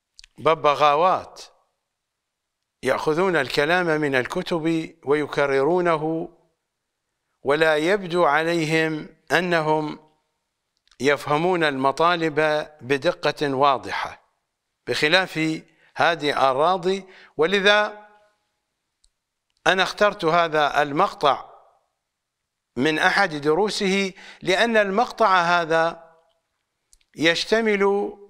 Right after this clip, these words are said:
على مطلب يمكنني أن أقول بأنه يمثل قلب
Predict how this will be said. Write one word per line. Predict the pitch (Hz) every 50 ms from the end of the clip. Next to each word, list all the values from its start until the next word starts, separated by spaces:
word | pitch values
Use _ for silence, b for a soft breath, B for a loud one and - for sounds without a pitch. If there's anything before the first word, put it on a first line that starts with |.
| _ _ _ _ _ _ _ _ _ _ _ _ _ _ b b b b b b
على | b 120 147 170 180 175 175 165 165
مطلب | 165 170 202 233 226 - 208 208 208 202 180 190 196 196 190 190 185 185 - - _ -
يمكنني | 143 160 170 165 - - 214 240 240 233 220 202 185 165 160
أن | 160 156
أقول | 135 143 151 - - 202 214 220 220 208 202 - - - _ _ _ _ _ _ _ _ _ _ _ _ _ _ _ _ _ _ _ _ _ _ _ _ _ _ _ _ _ _ -
بأنه | 139 165 170 180 220 220 208 202 185 175 175 180 170 160 -
يمثل | 139 156 170 170 180 220 233 226 - - - 202 196 190 196 196 196 190 190 202 - - - _ _ _ _ -
قلب | - 202 233 240 220 196 165 156